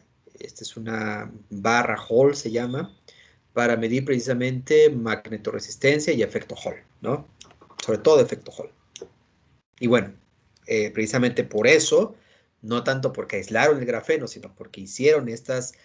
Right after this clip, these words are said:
eh, mediciones de conductividad y transporte electrónico, fue que se les dio el premio Nobel, ¿no?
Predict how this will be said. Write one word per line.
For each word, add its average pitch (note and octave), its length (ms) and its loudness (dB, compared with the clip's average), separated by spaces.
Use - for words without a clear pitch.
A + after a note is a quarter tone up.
eh, G2+ 140 -10
mediciones A#2 800 -4
de G2+ 180 -4
conductividad G2 600 -12
y G2+ 40 -18
transporte B2+ 600 -2
electrónico, A#2+ 720 0
fue G#2 420 -6
que A#2+ 320 0
se - 180 -6
les G2 180 -10
dio G#2 120 -4
el G2 80 -6
premio G2+ 220 -8
Nobel, B2+ 300 0
¿no? D3+ 240 -2